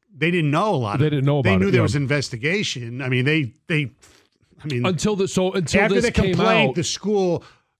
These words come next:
Speaker 1: they got the Title nine investigation started. They hired the investigator, but they had no idea the scope of it.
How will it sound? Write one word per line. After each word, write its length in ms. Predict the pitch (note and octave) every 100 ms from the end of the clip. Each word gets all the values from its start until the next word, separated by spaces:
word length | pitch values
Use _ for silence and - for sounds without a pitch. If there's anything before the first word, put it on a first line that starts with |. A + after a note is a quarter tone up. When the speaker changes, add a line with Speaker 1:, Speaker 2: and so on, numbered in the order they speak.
| _
Speaker 1:
they 300 | - D3+ D3 - _
got 200 | - D#3
the 60 | B2+
Title 300 | C#3+ C#3 C3+
nine 180 | C3 B2+
investigation 680 | B2 B2 C3+ B2+ A2+ G#2+
started. 500 | G2 - A3+ G3 A2
They 140 | D#3 D#3
hired 600 | - E3+ G3 C#3+ B2+ G#2+ _ _
the 120 | C#3 B2+
investigator, 760 | A#2+ E3 - A2 F#2+ F2+ G#2+
but 120 | - A#2+
they 120 | E3+
had 100 | C#3+
no 220 | D3+ D#3
idea 480 | D3+ B2 C3+ C3 A#2 - _ _ _
the 80 | -
scope 420 | - - E3 C#3
of 160 | G2+ G2+
it. 80 | -